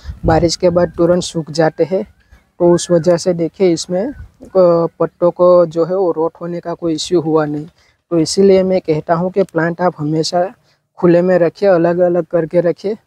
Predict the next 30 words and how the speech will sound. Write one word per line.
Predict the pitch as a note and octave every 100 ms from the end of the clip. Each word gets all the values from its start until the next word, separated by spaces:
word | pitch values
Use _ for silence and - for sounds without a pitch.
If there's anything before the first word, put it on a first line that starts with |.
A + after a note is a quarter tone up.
| _ _ _ _ -
ये | E3
सबसे | - E3 - F3
बेहतर | E3+ D3+ F3+ E3+
रहेगा। | D3 D3+ D3 - _ _ - _ - _ _ _ _ _ _ _ _ _ _ _ _ _ _
तो | E3+ D#3+ E3
बस | F3 G#3+ G3
दोस्तों, | G3+ - G#3+ E3+
आज | E3
के | F#3 F3+
वीडियो | E3+ F#3
में | F#3 E3+
इतना | - F3
ही। | F#3+ F#3+
मिलते | E3+ D#3+ E3+
हैं | E3+
नेक्स्ट | E3 D3+ - F3
वीडियो | E3+ F3+
में। | F3+
अगर | D#3+ E3+ E3
आपके | D#3+ E3+
कोई | D#3+ E3+
क्वेश्चन | - D3+ - E3
हो | E3 E3+
जो | E3 E3
मैंने | D#3+ E3
अभी | D#3 D3
आंसर | E3+ D3+ - D#3
ना | D3 E3+
किए | - E3 D#3+
हो, | E3+